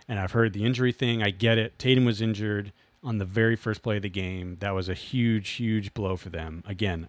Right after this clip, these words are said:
I get it. I'm not trying to take that away from them.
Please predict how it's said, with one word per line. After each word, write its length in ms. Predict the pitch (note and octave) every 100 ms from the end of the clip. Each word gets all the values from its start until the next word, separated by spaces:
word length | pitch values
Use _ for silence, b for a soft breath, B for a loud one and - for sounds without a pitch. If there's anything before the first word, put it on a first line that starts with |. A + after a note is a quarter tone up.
| -
I 80 | G2+
get 240 | G#2+ F#2
it. 100 | E2 -
I'm 180 | G2+ G#2
not 220 | G#2 G#2
trying 180 | A2 G2+
to 60 |
take 240 | - G#2 -
that 140 | F2
away 460 | F2+ A2 A2+ A2 A2 B B B B
from 200 | - B2
them. 560 | A#2 G#2+ G#2 G#2+ G#2+